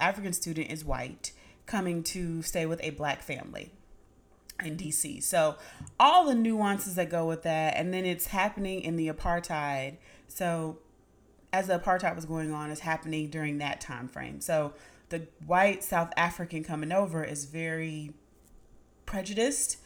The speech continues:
and has a lot of issues adjusting, and it shows them navigating the differences between them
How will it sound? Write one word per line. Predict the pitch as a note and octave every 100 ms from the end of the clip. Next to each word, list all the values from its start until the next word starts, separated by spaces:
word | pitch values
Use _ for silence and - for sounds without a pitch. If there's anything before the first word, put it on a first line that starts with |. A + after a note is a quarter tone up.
| - - -
and | F#3 F#3+
has | F#3+ F3
a | E3+
lot | D#3+
of | D3+
issues | F#3 G3+ G#3+ G3+
adjusting, | F#3 E3 D#3+ D#3+ - E3 D#3+ D#3
and | D3+
it | -
shows | - G3 F#3+ F#3+
them | F3 F3 E3
navigating | D#3+ E3+ E3+ E3 D#3 D#3 D3+ D3+ D3 - - -
the | G3+
differences | E3+ G#3+ B3 G#3+ F#3
between | F3 - E3+ F3 G3
them | A#3 B3+ C4